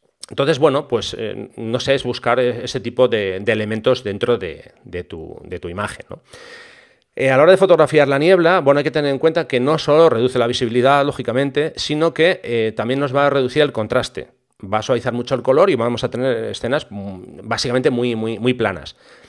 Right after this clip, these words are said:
Eh, luego, a la hora del revelado, cuidado con esto, porque a veces pasa que nos, nos liamos con el contraste, más, más, más contraste,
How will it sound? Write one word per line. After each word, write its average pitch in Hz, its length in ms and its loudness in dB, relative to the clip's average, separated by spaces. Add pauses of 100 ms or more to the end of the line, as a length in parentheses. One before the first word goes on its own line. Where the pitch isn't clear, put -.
(220)
Eh, 113 500 -2
luego, 110 220 -4
a 123 40 2
la 123 80 4
hora 123 100 6
del 120 100 4
revelado, 127 380 2
cuidado 110 300 2
con 120 100 0
esto, 190 240 -2
porque - 220 -12 (280)
a - 100 -18
veces 98 260 -8
pasa 131 340 -2
que 92 160 -6
nos, 95 280 -12
nos 92 260 -10
liamos 104 300 -2
con 120 100 -4
el 120 100 -6
contraste, 147 500 -2
más, 120 280 -2
más, 123 160 -2
más 123 180 -4
contraste, 151 640 -2